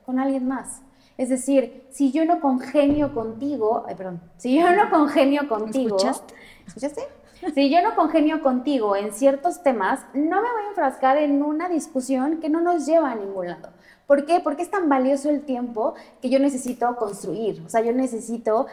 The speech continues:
Speaker 1: avanzar, necesito que tú alimentes mi mente, mi corazón, y entonces de ahí surgen increíbles ideas, y así es como avanzamos, así es como desarrollamos, y así es como logramos grandes cosas en una relación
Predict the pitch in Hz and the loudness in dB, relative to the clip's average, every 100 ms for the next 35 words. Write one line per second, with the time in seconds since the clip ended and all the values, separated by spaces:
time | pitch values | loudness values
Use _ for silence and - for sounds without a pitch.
0 | - - 190 185 190 233 208 190 190 208 | -16 -6 -2 -2 0 0 0 -2 -8 -8
1 | 220 226 254 240 208 262 277 262 202 208 | -8 -2 0 2 0 2 6 4 4 -2
2 | 214 208 226 226 - - 214 214 247 254 | -4 0 0 0 -18 -14 -6 -2 0 2
3 | 254 269 262 208 190 185 214 247 285 240 | 4 4 4 2 0 0 -2 2 2 2
4 | 202 208 220 226 208 196 247 269 247 233 | -2 -4 -4 -4 0 0 2 0 0 -2
5 | 233 208 208 214 208 247 277 302 220 202 | -2 -2 -2 -2 0 0 0 -2 0 -2
6 | 208 233 453 - - _ _ - 226 220 | 0 -2 -2 -6 -20 _ _ -8 -2 -2
7 | 226 277 285 277 247 214 202 170 - - | 0 2 2 2 -8 -6 -6 -8 -12 -20
8 | _ - 202 175 202 285 302 311 330 226 | _ -6 -4 -4 -4 0 2 2 0 0
9 | 220 214 226 202 180 180 175 208 247 277 | -4 -4 -6 -4 -6 -6 -4 0 0 0
10 | 202 185 208 - 208 190 185 185 196 233 | -4 -8 -8 -8 -8 -8 -6 -6 -6 -8
11 | 220 202 240 254 269 254 208 - 202 202 | -8 -2 2 2 2 0 -4 -6 -6 -2
12 | 233 349 - - - 220 226 208 196 196 | -2 -2 -10 -20 -10 -4 0 2 2 2
13 | 254 339 | 4 2